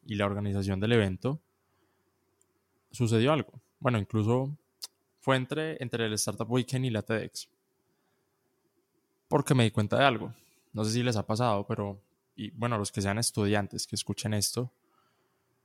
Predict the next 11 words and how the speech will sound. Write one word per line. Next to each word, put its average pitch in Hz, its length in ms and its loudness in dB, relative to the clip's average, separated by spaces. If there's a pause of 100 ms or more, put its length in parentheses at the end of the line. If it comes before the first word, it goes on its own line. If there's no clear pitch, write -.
(100)
y 110 80 -4
no 107 140 6
sean 107 180 4
millonarios, 131 600 2
<laughs> - 1800 -14
se - 160 0
darán 107 280 6
cuenta 113 300 2
de 113 100 0
que 113 120 0
uno 101 380 -2